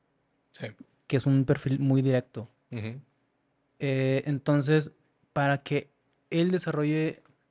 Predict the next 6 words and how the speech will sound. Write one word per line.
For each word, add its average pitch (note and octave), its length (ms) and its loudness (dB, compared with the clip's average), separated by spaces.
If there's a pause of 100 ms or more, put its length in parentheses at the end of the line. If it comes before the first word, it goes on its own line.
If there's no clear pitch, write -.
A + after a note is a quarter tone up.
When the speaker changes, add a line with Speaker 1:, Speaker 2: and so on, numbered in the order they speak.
(160)
Speaker 2:
o D3 140 -6
una D3+ 240 -2
comedia C#3 760 0
o B2 720 -2
otra D3+ 300 0
cosa, D3+ 420 -2